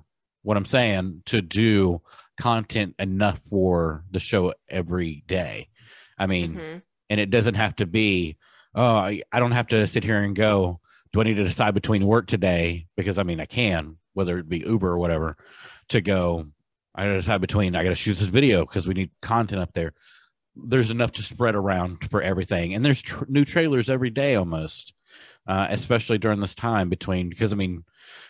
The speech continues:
Speaker 1: now we're, I mean, I'm still wait-, we're still waiting on one more trailer. I, th-, I think we're gonna get it. The, I think we're gonna get it
Speaker 2: For
Speaker 1: today or
Speaker 2: Spider-Man?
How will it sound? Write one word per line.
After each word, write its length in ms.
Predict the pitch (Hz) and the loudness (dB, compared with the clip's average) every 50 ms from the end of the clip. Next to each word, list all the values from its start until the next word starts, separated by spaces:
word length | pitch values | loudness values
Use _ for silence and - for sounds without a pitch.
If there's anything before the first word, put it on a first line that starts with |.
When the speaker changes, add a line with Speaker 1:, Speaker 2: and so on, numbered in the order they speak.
| _ - | _ -4
Speaker 1:
now 360 | 104 107 127 143 151 139 135 | 0 2 2 4 4 4 4
we're, 280 | 120 113 113 110 107 98 | 4 4 4 4 2 2
I 40 | |
mean, 180 | 104 107 107 98 | 0 0 0 -2
I'm 60 | 92 | -2
still 260 | - - - 110 104 | -4 -2 0 2 4
wait-, 140 | 104 117 113 | 4 4 2
we're 160 | 104 101 107 | 2 0 -2
still 200 | 98 - - 131 | -2 2 2 2
waiting 220 | 123 135 139 123 123 | 4 4 4 4 4
on 140 | 131 131 131 | 4 4 4
one 140 | 131 131 135 | 4 4 4
more 100 | 135 127 | 2 2
trailer. 320 | - - 151 139 120 107 | 4 4 4 4 6 4
I, 40 | 98 | 4
th-, 80 | 92 90 - | 2 0 -4
I 60 | 101 | -2
think 240 | - - 131 123 - | 0 0 0 2 2
we're 80 | 139 | 2
gonna 180 | 120 127 123 123 | 2 2 2 2
get 200 | 113 107 135 117 | 2 2 2 2
it. 120 | 113 - | 2 0
The, 200 | 90 107 107 110 - | 0 0 0 0 0
I 60 | - 101 | -4 -4
think 220 | - - 123 117 | -2 -2 -2 0
we're 80 | - 123 | 0 0
gonna 180 | 117 127 123 | 2 2 0
get 160 | 113 101 123 117 | 0 2 0 0
it 80 | 104 | 0
Speaker 2:
For 60 | - | -2
Speaker 1:
today 280 | 92 - 110 - - 117 | -2 0 4 4 6 6
or 40 | 117 | 6
Speaker 2:
Spider-Man? 240 | 113 104 113 104 | 4 4 2 -2